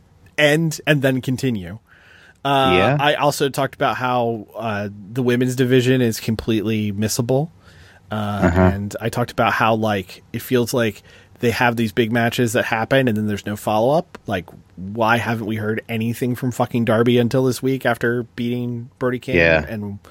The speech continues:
Speaker 1: why is House of Black so sporadic? I mean, I guess we have an answer for that now that we know about Malachi Black's back issues, but it's just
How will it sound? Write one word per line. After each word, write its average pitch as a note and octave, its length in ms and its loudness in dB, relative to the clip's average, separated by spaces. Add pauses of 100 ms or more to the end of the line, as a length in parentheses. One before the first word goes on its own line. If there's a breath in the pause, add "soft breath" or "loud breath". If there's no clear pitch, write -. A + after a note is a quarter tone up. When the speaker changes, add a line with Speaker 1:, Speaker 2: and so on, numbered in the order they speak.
(300 loud breath)
Speaker 1:
why A2 200 0
is A#2+ 120 -2
House B2+ 240 0
of A#2 100 -4
Black A#2 240 0
so A#2+ 140 0
sporadic? A2+ 600 0
I A#2+ 40 -2
mean, A2+ 160 -2
I A2 60 -2
guess A2+ 200 -2
we A2+ 60 -2
have G#2 160 0
an G2 160 -6
answer B2+ 320 -2
for - 180 -8
that G2+ 220 2
now G2+ 140 -6
that F#2+ 60 -2
we F#2+ 100 -4
know F#2+ 140 -2
about F#2 320 -2 (440 loud breath)
Malachi A2+ 360 -2
Black's G2 260 -6
back D#3+ 300 0
issues, F2+ 360 -10
but A2 160 -4
it's A2 120 -6
just - 300 -4